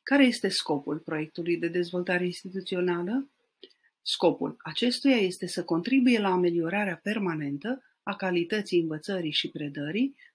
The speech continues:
printr-un proces de planificare continuă,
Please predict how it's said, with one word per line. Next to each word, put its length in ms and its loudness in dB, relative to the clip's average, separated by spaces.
printr-un 520 2
proces 540 -4
de 160 -2
planificare 840 -4
continuă, 800 -4